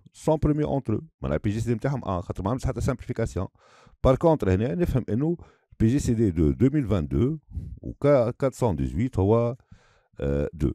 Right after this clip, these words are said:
خاطر الكالكولاتريس عملت سامبليفيكاسيون هنا بدو. وراو ديريكتومون تكتبها حقك راهو، دونك حقك تطلع ديريكتومون البي جي سي دي بال-، آه، بالكالكولاتريس. باهي.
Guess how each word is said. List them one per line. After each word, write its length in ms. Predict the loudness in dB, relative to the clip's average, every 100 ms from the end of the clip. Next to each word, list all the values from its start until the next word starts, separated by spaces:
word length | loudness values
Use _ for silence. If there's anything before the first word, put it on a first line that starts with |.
| -4
خاطر 240 | -8 -4 -4
الكالكولاتريس 500 | -2 -2 -2 -2 -2
عملت 260 | -2 -2
سامبليفيكاسيون 580 | -2 -2 -2 -2 0 0
هنا 160 | 0 0
بدو. 260 | 0 -2 -2 _ -16 -12 -12 -16 _ -20 -20 -18 -2
وراو 720 | 2 6 6 6 6 6 4
ديريكتومون 520 | 2 0 0 -2 -2
تكتبها 280 | -2 -2 -2
حقك 320 | -2 -4 -6
راهو، 240 | -4 -4 -4 -10 -20 -20
دونك 280 | -8 -6 -4
حقك 340 | -4 -6 -8 -8
تطلع 260 | -4 -2
ديريكتومون 500 | -2 -2 -4 -4 0
البي 180 | 0 0
جي 100 | -4
سي 120 | -4
دي 180 | -2 -2
بال-، 260 | 0 -4 -6 _ _ _ _
آه، 280 | -4 -2 0
بالكالكولاتريس. 840 | -2 -2 -2 -2 -2 -4 -10 -18 -18 -18 -18 -18 -16 -18 -20 -6
باهي. 260 | -2 -2